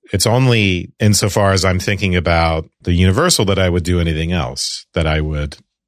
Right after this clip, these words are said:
suppress my desires for the sake of some higher thing. Now, in practical terms, that could just be, well, I do some hypothetical reasoning and I want to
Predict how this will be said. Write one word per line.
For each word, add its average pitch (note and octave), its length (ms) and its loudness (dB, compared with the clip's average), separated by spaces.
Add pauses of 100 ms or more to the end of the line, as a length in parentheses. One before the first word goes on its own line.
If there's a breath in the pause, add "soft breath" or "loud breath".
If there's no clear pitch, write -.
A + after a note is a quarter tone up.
(100)
suppress - 460 -4
my D#2+ 160 0
desires C#2 840 -6 (320)
for - 160 -8
the D2+ 80 -4
sake E2 280 0
of D#2+ 100 -2
some D2 300 -4
higher D#2 560 -2 (180)
thing. F#2 300 -2
Now, E2+ 180 0
in E2+ 160 -2 (100)
practical A#2 460 -4
terms, E2+ 300 0
that G2 180 0
could C#3+ 160 -4
just G2+ 240 -2
be, F2 220 0
well, F2 260 -2
I F2 60 -2
do F#2+ 100 2
some G2 140 0
hypothetical F2 560 0
reasoning G#2 680 2
and F2 100 0
I E2+ 120 0
want E2 180 -2
to D#2 180 -4